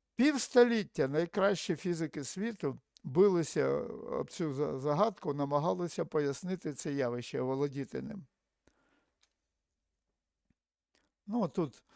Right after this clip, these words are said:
І дуже заманливо було б отримати надпровідність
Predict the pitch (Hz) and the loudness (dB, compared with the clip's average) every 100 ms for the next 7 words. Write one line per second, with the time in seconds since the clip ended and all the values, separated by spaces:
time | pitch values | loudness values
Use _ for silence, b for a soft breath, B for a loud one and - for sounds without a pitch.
0 | b b b b _ 175 202 208 180 147 | b b b b _ 4 6 6 4 2
1 | 220 226 202 170 185 240 240 185 165 147 | 2 6 6 6 4 4 4 4 4 4
2 | 165 190 175 160 185 196 170 - 160 165 | 6 6 6 2 4 4 2 2 2 2
3 | 156 - 160 156 220 160 147 127 - | 0 2 0 2 -2 -2 -4 -4 -8